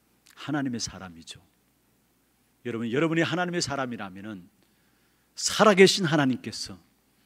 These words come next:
언약의 말씀을 통해서 한 주간 일어날 문제와 사건과 어려움과 고통 속에 해결할 수 있는 답을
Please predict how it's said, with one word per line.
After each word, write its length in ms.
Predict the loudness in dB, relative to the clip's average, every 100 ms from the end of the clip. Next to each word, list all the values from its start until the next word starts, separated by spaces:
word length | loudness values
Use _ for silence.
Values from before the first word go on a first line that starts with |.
| _ _ _
언약의 340 | -8 -4 -4 -2
말씀을 420 | 0 0 0 0
통해서 640 | 0 0 -2 -4 -4 -6 -16 _ _ _ -12
한 320 | -4 -2 -2
주간 520 | 0 4 2 0 -12 _ _ _ _ 0
일어날 360 | 2 4 2
문제와 440 | 2 0 0 0 0
사건과 920 | -2 -4 -6 -4 -4 -4 -4 -6 -12 _ 2
어려움과 400 | 4 4 2 -2
고통 400 | -4 -6 -6 -6
속에 480 | -6 -4 -4 -6 _ _ _ _ _ _ _ _ -6
해결할 420 | 0 2 2 0
수 100 | 0
있는 160 | -2 -2
답을 460 | -4 -8 -6 -8